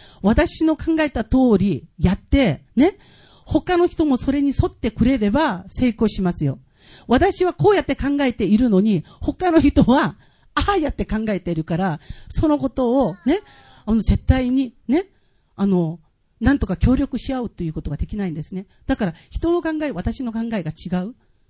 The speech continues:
その中において、私の考えがどんなに正しくても、人が協力してくれないことには、その考え方は成功できない。내가 아무리 잘 생각하고, 응? 했을지라도,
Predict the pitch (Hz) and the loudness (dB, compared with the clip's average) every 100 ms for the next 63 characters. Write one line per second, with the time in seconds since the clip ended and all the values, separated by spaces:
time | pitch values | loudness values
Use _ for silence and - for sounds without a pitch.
0 | _ - 294 277 277 269 196 170 180 - | _ -14 -8 -6 -6 -6 -6 -4 -4 -4
1 | 180 165 220 254 233 233 233 208 - 269 | -8 -6 -6 -6 -10 -10 -10 -12 -10 -8
2 | 196 147 - 139 180 - - - 156 185 | -8 -8 -8 -8 -10 -12 -14 -8 -4 -4
3 | 143 - _ _ - - 294 285 - 277 | -4 -10 _ _ -12 -6 -4 -6 -6 -6
4 | 277 269 254 - 226 - 220 233 208 165 | -4 -8 -12 -12 -12 -8 -8 -8 -10 -10
5 | - 156 156 160 - _ - 202 170 185 | -8 -8 -6 -8 -12 _ -10 -8 -6 -6
6 | 180 180 156 165 165 - 185 - 170 165 | -6 -6 -8 -8 -10 -8 -8 -8 -8 -8
7 | 160 156 190 _ _ _ _ _ _ _ | -8 -10 -10 _ _ _ _ _ _ _
8 | _ - 190 226 247 262 269 196 262 330 | _ -4 2 4 4 0 -4 -4 -4 0
9 | 381 427 427 427 381 - - 202 233 - | 2 2 4 4 4 2 -2 -4 -6 -6
10 | - 262 254 - 208 190 175 196 220 427 | -4 -4 -4 -6 -4 -2 -2 0 -2 -2
11 | - _ - - 302 - 240 - 214 170 | -4 _ -12 -2 -2 0 -4 -4 -4 -2
12 | 185 185 143 | 0 0 -2